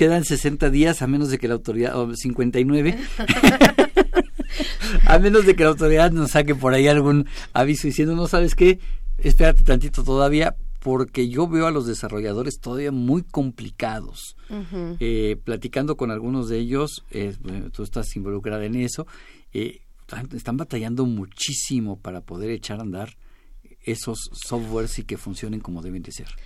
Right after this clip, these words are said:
Speaker 2: Ajá, y, eh, ahora, eh, si yo utilizo la versión uno uno, que es la versión vieja, digamos,
Speaker 1: Ajá.
Speaker 2: este, y ya después, eh,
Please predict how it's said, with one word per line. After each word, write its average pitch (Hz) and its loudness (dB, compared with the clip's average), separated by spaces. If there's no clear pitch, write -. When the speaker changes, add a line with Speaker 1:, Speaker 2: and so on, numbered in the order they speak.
Speaker 2:
Ajá, 190 -8
y, 208 -6
eh, 208 -2
ahora, 214 2
eh, - -8
si - -14
yo 269 0
utilizo 285 -4
la 226 0
versión 214 -4
uno 220 -2
uno, 196 -4
que - -8
es 170 -8
la 180 -4
versión 170 -6
vieja, 175 -4
digamos, 147 -8
Speaker 1:
Ajá. 120 -4
Speaker 2:
este, 170 -4
y 180 -4
ya 202 0
después, 214 -6
eh, 170 -6